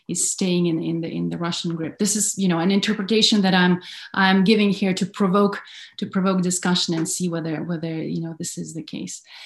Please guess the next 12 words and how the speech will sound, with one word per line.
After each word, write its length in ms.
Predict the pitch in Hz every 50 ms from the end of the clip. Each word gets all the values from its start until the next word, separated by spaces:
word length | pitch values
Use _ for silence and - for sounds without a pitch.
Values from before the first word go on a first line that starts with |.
| - - - _ 202
And 100 | 208 233
then 120 | 233 240
the 100 | 240 233
final 400 | 233 285 269 277 269 262 254 247
point 340 | 254 - 240 233 233 226 233
I, 240 | 220 208 - 196 202
I 60 | 202
wanted 440 | 202 208 208 214 208 - 214 196 202
to, 380 | - - - - 202 190 -
to 240 | - - - 202 196
raise, 560 | 196 202 196 196 196 202 202 196 185 - - - - - - - - - - _
um, 540 | 196 190 190 185 180 180 180 175 - - -